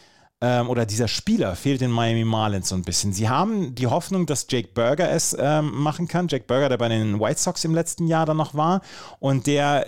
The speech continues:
durchaus ein Powerhitter sein kann, wenn er die Leistung bringt. Er ist allerdings ein Opfer so ein bisschen der,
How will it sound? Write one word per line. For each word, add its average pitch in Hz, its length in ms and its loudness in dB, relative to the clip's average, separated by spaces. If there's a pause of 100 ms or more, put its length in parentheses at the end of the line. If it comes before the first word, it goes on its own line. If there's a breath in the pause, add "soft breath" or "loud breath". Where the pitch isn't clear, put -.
durchaus 151 560 0
ein 135 340 0
Powerhitter 139 600 2
sein 120 400 0
kann, 214 400 0 (260 soft breath)
wenn 123 260 -2
er 139 120 2
die 131 80 0
Leistung 131 400 0
bringt. 156 300 0
Er 107 320 2
ist 147 200 -2
allerdings 139 400 0
ein 123 220 -2
Opfer 131 460 -2 (280 loud breath)
so - 120 -6
ein 117 100 0
bisschen 123 460 0
der, 120 400 2